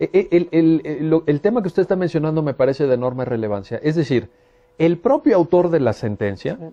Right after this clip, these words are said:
Speaker 1: en su voto concurrente dice, "Cuando nos referimos a que deberá estarse a lo que señale la Constitución,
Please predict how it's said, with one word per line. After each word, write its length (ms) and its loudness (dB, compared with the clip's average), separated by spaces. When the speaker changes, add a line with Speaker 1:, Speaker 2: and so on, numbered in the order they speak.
Speaker 1:
en 100 -4
su 140 -2
voto 280 2
concurrente 600 0
dice, 340 -4
"Cuando 360 2
nos 140 0
referimos 680 0
a 120 0
que 160 0
deberá 460 2
estarse 680 -2
a 120 -2
lo 200 2
que 140 -6
señale 520 -2
la 140 2
Constitución, 800 -4